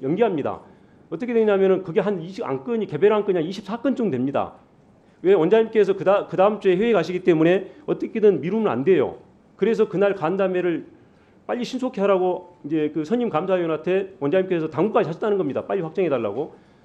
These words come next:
그래서 많은 사람이 대기하고 있었습니다. 마치면 하려고. 근데 못 해요. 그 다음 날도 우리가 어떻게 간담회를 마치면서 이 공유했냐면은 아침에 빨리 작성해 오면은 그 다음에 한다. 간-, 그 소위 감사위원회를 한다. 이렇게까지 미룬 걸 했습니다.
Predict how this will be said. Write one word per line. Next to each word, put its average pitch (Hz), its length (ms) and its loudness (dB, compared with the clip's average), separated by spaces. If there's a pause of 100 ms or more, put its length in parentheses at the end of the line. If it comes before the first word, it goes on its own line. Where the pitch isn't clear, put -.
(360)
그래서 220 240 0
많은 190 240 2
사람이 220 240 -2
대기하고 214 360 4
있었습니다. 147 440 -6
마치면 143 400 -2
하려고. 160 560 -2 (120)
근데 151 140 -10
못 220 160 -2
해요. 160 280 2 (280)
그 190 220 -2
다음 240 200 4
날도 214 220 0
우리가 185 200 -2
어떻게 190 420 2
간담회를 185 340 2
마치면서 160 760 0
이 143 80 -8
공유했냐면은 165 800 0 (640)
아침에 220 360 0
빨리 233 220 -2
작성해 185 300 -4
오면은 151 460 2 (420)
그 139 80 -8
다음에 220 420 2 (340)
한다. 190 320 -2 (340)
간-, 160 260 -6
그 135 320 -4
소위 180 240 -6
감사위원회를 156 520 -2
한다. 143 300 -2
이렇게까지 175 640 -4
미룬 170 180 -2
걸 160 140 -4
했습니다. 165 500 -6